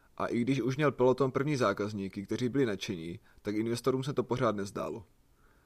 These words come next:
V pozadí za dnešním úspěchem Pelotonu stojí i temné období, kdy se John Foley, kterému bylo okolo čtyřiceti dvou let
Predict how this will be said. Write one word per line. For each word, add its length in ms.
V 60
pozadí 320
za 80
dnešním 460
úspěchem 420
Pelotonu 380
stojí 340
i 160
temné 320
období, 480
kdy 140
se 160
John 160
Foley, 520
kterému 280
bylo 200
okolo 240
čtyřiceti 420
dvou 180
let 360